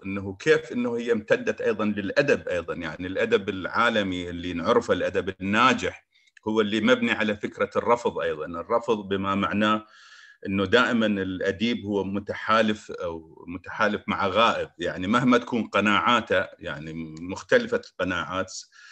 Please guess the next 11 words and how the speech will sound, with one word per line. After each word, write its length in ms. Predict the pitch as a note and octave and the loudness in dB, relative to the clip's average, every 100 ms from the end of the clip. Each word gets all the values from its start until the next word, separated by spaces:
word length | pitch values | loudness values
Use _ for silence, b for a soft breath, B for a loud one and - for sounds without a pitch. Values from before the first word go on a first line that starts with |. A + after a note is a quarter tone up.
| B B - | B B -8
آه، 140 | F#2+ G2 | -6 -2
آه، 340 | F#2 F2 F2+ | -2 0 -2
ما 180 | G2 C3 | 2 4
يكون 500 | C3+ - B2+ A2 G2+ | 2 0 0 0 0
مت-، 220 | G#2+ _ - | -4 _ -8
مت-، 580 | G#2 G2 _ - G2+ G2+ G2 F#2+ | -6 -6 _ -12 -6 -2 0 0
يعني 240 | E2 F#2+ | -2 -2
متفق 640 | F#2+ - - C3 B2 - - _ _ _ b - | -4 -2 -2 2 0 -2 -12 _ _ _ b -4
مع 200 | G2+ G#2 | -2 2
واقع 400 | G#2 A#2 A#2 F#2 | 6 6 4 0
موجود، 520 | F#2+ F#2 F#2 F2 | 0 -2 -4 -8